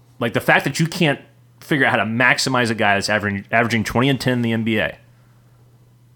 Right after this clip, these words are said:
is bullshit to me. I think the organization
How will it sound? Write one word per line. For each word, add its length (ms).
is 120
bullshit 500
to 60
me. 200
I 60
think 140
the 60
organization 880